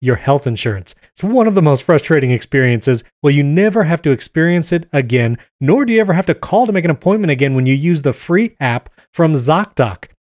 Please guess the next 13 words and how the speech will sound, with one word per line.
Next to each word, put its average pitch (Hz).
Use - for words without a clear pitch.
Yes, 139
ZocDoc 160
is 131
a 123
free 208
app 131
that 120
shows 180
you 208
doctors 139
who 127
are 104
patient-reviewed, 160